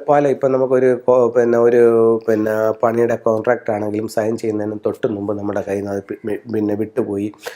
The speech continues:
അല്ലെങ്കിൽ മോന് ഒരു മാർക്കിന് നഷ്ടപ്പെട്ടു പോയി, അല്ലെന്നുണ്ടെങ്കിൽ ആ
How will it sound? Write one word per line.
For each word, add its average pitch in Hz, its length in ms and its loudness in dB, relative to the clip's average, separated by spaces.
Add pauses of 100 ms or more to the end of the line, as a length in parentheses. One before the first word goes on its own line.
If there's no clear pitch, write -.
(120)
അല്ലെങ്കിൽ 117 360 0
മോന് 113 300 0
ഒരു 135 180 2
മാർക്കിന് 107 560 -4
നഷ്ടപ്പെട്ടു 110 500 -6
പോയി, 101 300 -4 (100)
അല്ലെന്നുണ്ടെങ്കിൽ 107 680 -4 (100)
ആ 110 100 -2